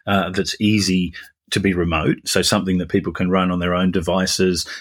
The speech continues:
It used to be kind of optional. I remember, you know, five years ago, maybe more now, now there'd be discussions around whether you put some sort of mobile enablement, uh, on the apps. It's not a question anymore.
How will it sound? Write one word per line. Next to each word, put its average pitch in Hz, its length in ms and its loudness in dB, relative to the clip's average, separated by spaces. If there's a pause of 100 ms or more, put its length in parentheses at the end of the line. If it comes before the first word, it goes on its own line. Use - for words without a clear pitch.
(140)
It 87 160 -4
used 101 240 0
to 92 80 0
be 90 460 0
kind 107 260 2
of 90 100 -2
optional. 123 640 2
I - 160 -6
remember, 92 320 2
you 87 160 -4
know, 87 160 -4 (220)
five 90 440 -2
years 95 220 2
ago, 90 300 2
maybe 92 260 0
more 95 240 2
now, 92 220 0 (200)
now 98 200 2
there'd 92 160 0
be 101 80 2
discussions 92 540 0
around 92 380 0
whether 98 400 2 (300)
you 95 140 0
put - 240 -2
some 95 180 2
sort 87 160 -2
of 85 80 0
mobile 90 680 2
enablement, 87 720 -2 (320)
uh, 90 340 2
on 95 140 2
the 85 120 2
apps. 85 260 -2
It's 113 100 -2
not 131 140 2
a 87 40 -2
question 87 380 0
anymore. 69 380 -12